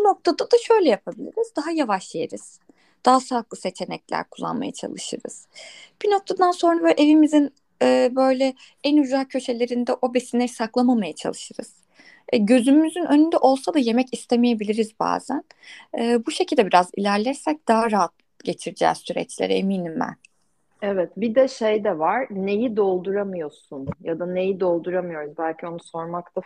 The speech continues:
Speaker 2: faydalı olabilir. Peki bu mindful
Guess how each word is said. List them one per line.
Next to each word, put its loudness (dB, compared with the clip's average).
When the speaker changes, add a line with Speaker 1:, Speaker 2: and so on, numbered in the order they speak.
Speaker 2:
faydalı -2
olabilir. -2
Peki 2
bu 0
mindful -2